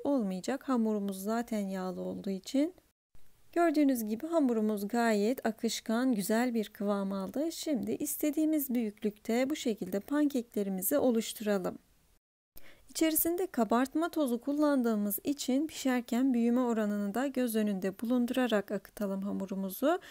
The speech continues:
Dediğim gibi istediğiniz büyüklükte yapabilirsiniz. Daha küçük, daha çok sayıda da yapabilirsiniz. Ben bu şekilde ebatlar, normal lupo ebatlarında yapmayı tercih ettim.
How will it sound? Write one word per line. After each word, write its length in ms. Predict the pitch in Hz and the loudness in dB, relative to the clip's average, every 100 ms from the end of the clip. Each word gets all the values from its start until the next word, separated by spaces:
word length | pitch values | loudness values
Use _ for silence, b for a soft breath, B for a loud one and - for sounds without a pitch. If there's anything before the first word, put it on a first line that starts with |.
| B B - | B B -2
Dediğim 340 | 330 294 240 | 2 4 4
gibi 140 | 214 285 | 2 0
istediğiniz 640 | - 302 294 269 226 214 | 0 0 2 2 2 0
büyüklükte 520 | 226 208 214 202 - | -2 0 -2 -2 2
yapabilirsiniz. 960 | 294 254 226 208 196 196 - 202 277 - | 4 4 2 2 2 2 2 2 0 2
Daha 220 | 294 294 294 | 2 4 2
küçük, 460 | 247 - 302 - | -2 -6 -8 -4
daha 200 | 226 254 | -2 0
çok 240 | 254 220 - | -2 -4 0
sayıda 380 | 214 196 196 | 0 2 0
da 60 | 190 | -2
yapabilirsiniz. 1000 | 185 - 190 196 196 - 190 214 311 330 B B - | -4 -4 -2 -2 -2 -2 0 2 2 2 B B 0
Ben 240 | 285 294 330 | 2 4 2
bu 60 | |
şekilde 540 | - 247 - 196 214 208 | 2 0 0 -2 2 2
ebatlar, 560 | 208 208 - 214 262 | 2 0 2 2 4
normal 420 | 233 220 233 233 | 4 4 4 4
lupo 360 | 262 285 - 226 | 2 0 0 2
ebatlarında 760 | 208 202 - - 208 196 196 | 2 0 0 0 2 2 2
yapmayı 420 | 196 202 - 196 196 | 2 0 0 -2 0
tercih 540 | 220 202 190 214 196 | 2 2 2 0 0
ettim. 380 | - - 294 | -2 0 0